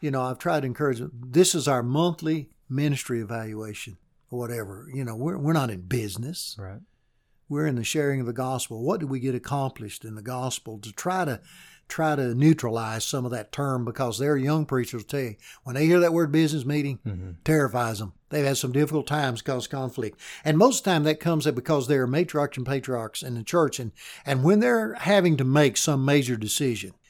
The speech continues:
Speaker 1: and they're discussing it in church and somebody raises up, "What do you think we ought to do about it?" You'll watch all the heads turn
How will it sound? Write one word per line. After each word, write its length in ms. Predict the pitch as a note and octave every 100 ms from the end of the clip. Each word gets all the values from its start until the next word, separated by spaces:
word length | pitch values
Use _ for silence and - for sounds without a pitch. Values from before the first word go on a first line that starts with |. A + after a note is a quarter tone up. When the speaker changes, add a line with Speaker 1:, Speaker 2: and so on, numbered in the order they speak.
| _
Speaker 1:
and 160 | D3+ C#3
they're 120 | D3+
discussing 560 | C3 - F3 E3 D#3 C3
it 160 | B2+
in 100 | A#2+
church 500 | A2+ D3+ C#3 A2+ -
and 140 | A#2+ A2+
somebody 320 | D3+ C#3 C3+
raises 280 | C3 C3 C3
up, 60 |
"What 180 | B2+ F3
do 40 |
you 60 | D3+
think 200 | E3+ D3+
we 120 | D3
ought 80 | C#3+
to 80 | B2+
do 180 | C3+ C#3
about 280 | A2+ G2
it?" 100 | - _ _ _ -
You'll 160 | D3+
watch 240 | D#3+ E3 -
all 260 | D3 G3+
the 80 | A3+
heads 320 | G#3 G#3+ C#3
turn 400 | - A#2 A2 A#2